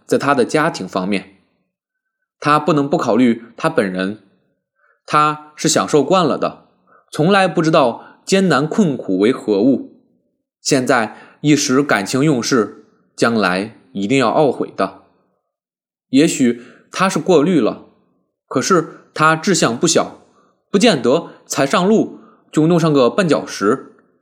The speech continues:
而现在他要嫁给一鹏了，要是嫁给一个比较好的人，倒也罢了，他也不至于这样难过。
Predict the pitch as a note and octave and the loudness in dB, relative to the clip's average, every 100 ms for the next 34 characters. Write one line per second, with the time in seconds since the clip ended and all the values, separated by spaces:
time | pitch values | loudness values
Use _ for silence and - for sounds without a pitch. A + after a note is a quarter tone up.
0 | _ _ _ _ _ _ _ _ _ _ | _ _ _ _ _ _ _ _ _ _
1 | A#2 C#3 D#3 C#3 A2+ B2+ G#2 - _ _ | -2 0 2 -2 2 0 0 -8 _ _
2 | _ - E3 D#3 C3 D3+ G#2 C3 C#3+ G2+ | _ -6 0 0 2 0 2 2 0 -8
3 | G2+ B2 - _ _ _ _ _ _ _ | -6 -6 -6 _ _ _ _ _ _ _
4 | _ _ E3 D#3+ D#3 F#3 D3 A#2+ C#3 E3 | _ _ 0 0 2 0 2 0 2 2
5 | E3 D#3+ - A3+ G3 F#3 - F3 A#2 B2 | 0 -4 -4 0 2 0 -4 -2 0 0
6 | G2+ A#2 - _ _ _ C#3+ G#2 - E3+ | 0 -4 -12 _ _ _ 0 0 0 -2
7 | A#2+ E2 - _ _ _ _ _ _ _ | -2 -6 -12 _ _ _ _ _ _ _
8 | G#3 E3+ A2+ C3+ D#3 C#3+ C#3+ D#3 - - | 0 2 2 0 0 2 2 0 -12 -20
9 | _ A#3 G#3+ A2+ G2+ F2+ G#2+ D3 - - | _ 2 2 2 -2 -6 -2 -2 -2 -12